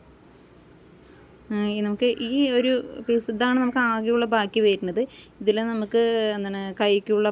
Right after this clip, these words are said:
പട്ട, ആ, ഇടുപ്പ് വെച്ച് വെക്കില്ലേ, ആ ഒരു ടൈ,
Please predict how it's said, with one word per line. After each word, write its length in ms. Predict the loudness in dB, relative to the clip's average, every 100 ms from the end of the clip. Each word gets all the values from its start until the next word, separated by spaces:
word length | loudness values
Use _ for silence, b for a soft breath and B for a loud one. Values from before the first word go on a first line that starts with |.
| -2
പട്ട, 180 | -4 -4 -6 -6 -10
ആ, 20 | -8 -6 -8 -10 -10 -4
ഇടുപ്പ് 300 | -4 -2 0 0
വെച്ച് 260 | 0 -2 -2
വെക്കില്ലേ, 340 | -2 -4 -8 -8 -4
ആ 40 | 0
ഒരു 160 | 2 2 2 0 0
ടൈ, 140 | 0